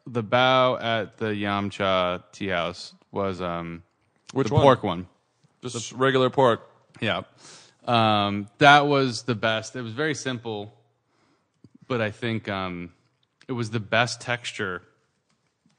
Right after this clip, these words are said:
Speaker 1: of a steam bun I've ever had in my entire life. And I've eaten a lot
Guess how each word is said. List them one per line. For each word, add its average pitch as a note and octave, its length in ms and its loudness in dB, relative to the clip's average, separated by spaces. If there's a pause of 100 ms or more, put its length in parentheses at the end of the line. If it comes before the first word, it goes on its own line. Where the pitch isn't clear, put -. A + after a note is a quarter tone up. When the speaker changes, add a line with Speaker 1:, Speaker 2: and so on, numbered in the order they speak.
(500)
Speaker 1:
of A#2 80 -8
a A2 80 -8
steam A2 300 -2
bun G2+ 120 0
I've G2 120 -4
ever G2+ 180 -2
had G2+ 200 -2
in G2 60 -8
my F#2+ 120 -6
entire G2 240 -6
life. F#2 200 -6
And F#2+ 80 -10
I've F#2+ 80 -8
eaten B2 160 -6
a A2 60 -6
lot G2+ 400 -2